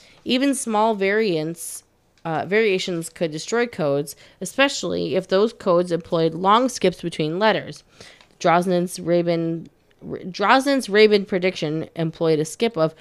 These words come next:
four thousand seven hundred seventy-one. Brendan McKay of the Computer Science Department of the Aus-, Australian National University, in conjunction with the Dror Bar Natan, Maya Bar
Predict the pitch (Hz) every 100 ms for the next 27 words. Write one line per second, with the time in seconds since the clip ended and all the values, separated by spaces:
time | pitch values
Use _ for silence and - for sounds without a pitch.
0 | - _ _ - 214 247 247 - 165 170
1 | 170 - 190 190 170 165 165 151 156 156
2 | 117 - _ _ _ _ _ _ _ _
3 | _ - - - 233 277 277 247 185 165
4 | 160 160 165 175 - 175 220 233 233 185
5 | 180 180 156 156 151 156 156 143 - -
6 | 180 202 - 180 - 208 233 262 240 175
7 | 175 - 180 170 170 170 160 - 143 -
8 | 170 185 202 240 - 165 160 - - -
9 | - 185 165 160 175 220 262 269 202 -
10 | 190 208 196 196 - 170 147 143 180 -
11 | - - - 202 233 262 254 196 190 190
12 | 190 185 190 180